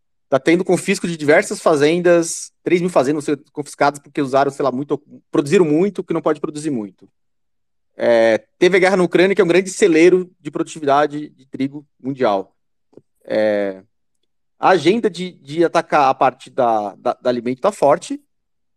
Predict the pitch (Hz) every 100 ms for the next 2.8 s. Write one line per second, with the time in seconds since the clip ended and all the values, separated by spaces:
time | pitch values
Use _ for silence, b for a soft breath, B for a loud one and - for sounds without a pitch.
0 | _ _ 202 202 254 233 156 123 - 208
1 | 240 156 135 120 143 - 196 135 107 -
2 | - - 117 180 196 127 -